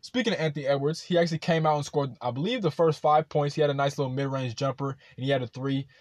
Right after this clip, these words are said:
He was cooking early. I think he finished the first half with, like, I wanna say, like, eleven points, twelve points. He's just an overall bucket getter. He's gonna be a top three pick in the N B A draft, this upcoming draft.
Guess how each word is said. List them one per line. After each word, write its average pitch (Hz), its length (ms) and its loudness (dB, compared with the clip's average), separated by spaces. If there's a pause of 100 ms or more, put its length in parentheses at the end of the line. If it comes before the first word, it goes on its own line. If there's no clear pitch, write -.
He 156 80 0
was 165 140 2
cooking 180 260 0
early. 156 460 2
I 131 80 -2
think 151 180 -4
he 143 80 -4
finished 147 320 -2
the 131 80 -4
first 135 320 -4
half 139 300 0
with, 127 100 -4
like, 117 160 -2
I - 60 -6
wanna 139 180 -2
say, 135 160 0
like, 120 160 0
eleven 123 400 -2
points, 135 360 -8
twelve 135 280 0
points. 135 380 -6 (320)
He's 202 240 0
just 202 260 0
an 151 140 -4
overall 156 340 6
bucket 123 320 -2
getter. 110 160 -6
He's 127 120 -6
gonna 156 160 0
be 151 100 2
a 143 40 0
top 143 300 -2
three 143 160 -2
pick 143 220 -4
in 135 80 -4
the 123 80 -8
N 139 140 -4
B 139 100 0
A 127 100 0
draft, 127 300 2
this 113 120 -12
upcoming 127 440 -4
draft. 123 380 0